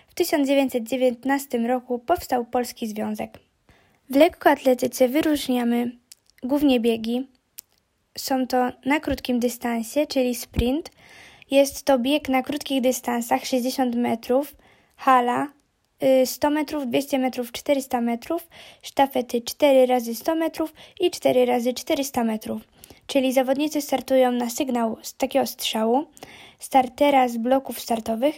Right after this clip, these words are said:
Każdy zawodnik biegnie po swoim torze. Przed zawodami odbywa się losowanie torów albo też numer toru przydzielonego zawodnika wynika z miejsca, które zajął on w biegu eliminacyjnym.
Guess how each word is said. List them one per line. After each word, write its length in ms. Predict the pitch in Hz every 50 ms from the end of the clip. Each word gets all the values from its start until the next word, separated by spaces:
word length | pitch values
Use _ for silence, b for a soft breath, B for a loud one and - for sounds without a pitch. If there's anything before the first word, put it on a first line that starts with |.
| - _ _
Każdy 300 | - 302 302 294 302 285
zawodnik 480 | 247 262 254 240 247 233 240 240 233 -
biegnie 360 | - 277 302 285 277 254 233
po 120 | 240 240
swoim 400 | - - - - 254 247 233 226
torze. 400 | 220 - 220 220 220 226 262 302 311 B B B B B B B B
Przed 360 | - - - 302 285 285 -
zawodami 540 | 233 233 247 226 240 240 247 254 254 247 254
odbywa 340 | 233 226 233 247 226 240 233
się 320 | - - 240 233 233 240 -
losowanie 600 | - 254 269 262 - 269 233 233 233 233 233 233
torów 340 | 233 - 294 302 294 269 277 - -
albo 280 | 269 262 254 233 254 247
też 320 | - 247 233 233 - -
numer 380 | 269 285 302 285 262 254 254 262
toru 340 | - - 233 226 233 226
przydzielonego 680 | 226 - - 294 254 247 247 240 240 240 240 240 233 240
zawodnika 640 | 233 233 226 220 226 220 226 226 240 233 277 269 262 B B B B B B
wynika 400 | 285 302 285 277 262 - 262 247
z 80 | 233 240
miejsca, 420 | 254 294 311 302 - - 330 320
które 400 | 320 - - - 311 294 294 277
zajął 380 | 233 240 240 240 240 240 240 - -
on 260 | - 240 233 226 233
w 100 | 226 233
biegu 280 | 226 277 285 262 262 -
eliminacyjnym. 920 | - 247 240 240 233 233 233 233 233 226 - 214 208 208 214 214 214 220